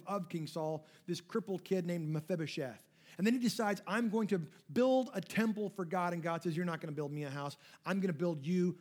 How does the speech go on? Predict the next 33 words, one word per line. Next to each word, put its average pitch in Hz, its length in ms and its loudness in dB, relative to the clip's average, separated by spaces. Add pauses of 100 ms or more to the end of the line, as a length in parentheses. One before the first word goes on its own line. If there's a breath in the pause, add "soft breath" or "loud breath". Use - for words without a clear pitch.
(120 loud breath)
a 147 80 -2
dynasty." 143 680 -4 (320 loud breath)
And 143 140 -4
then 240 120 4
we 262 100 6
see 214 280 2
David 185 380 2
with 165 140 0
some 170 280 -2
idle 175 300 0
time 151 380 -6
on 143 100 -6
his 143 100 -6
hands 147 360 -6
make 160 180 -6
a 143 80 -6
horrific 202 480 -2
decision 160 580 -4 (640 loud breath)
to 147 80 -2
take 220 420 2 (260)
the 156 80 0
wife 180 560 0
of 131 80 -8
another 180 240 -2
man, 170 400 0
betray 160 420 -2
him, 165 280 -2 (200 loud breath)
and 139 120 -10
put 175 180 -4
that 160 160 -4
man 147 220 -6
to 139 40 -8
death. 131 400 -6